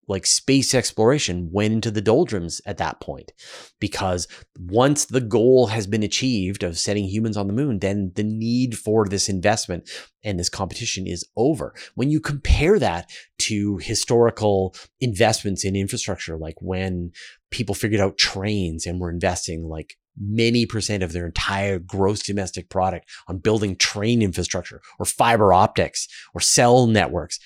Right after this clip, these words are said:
things that allow the sort of future use of this kind of resource, then it's around and it's here to stay, as opposed to just a race.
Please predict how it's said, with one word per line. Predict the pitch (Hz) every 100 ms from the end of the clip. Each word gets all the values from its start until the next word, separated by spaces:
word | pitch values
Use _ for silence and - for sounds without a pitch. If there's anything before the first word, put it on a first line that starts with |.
| _
things | - 143 147 143 98
that | 113 110 - - -
allow | 98 98 101 117 110 101 95
the | 87
sort | 87 98
of | 85
future | - - 120 123 139 - 117 98 90 87 - _
use | 117 131 160 101 - - -
of | 101 87
this | 101 -
kind | - - 98 104 98
of | 87
resource, | 127 208 98 82 - - - - -
then | 98 113
it's | 107
around | 101 101 98
and | 95
it's | 92
here | - 90
to |
stay, | - 131 135
as | 82
opposed | 92 95 92
to | 87
just | 87 -
a | 92
race. | 104 117 -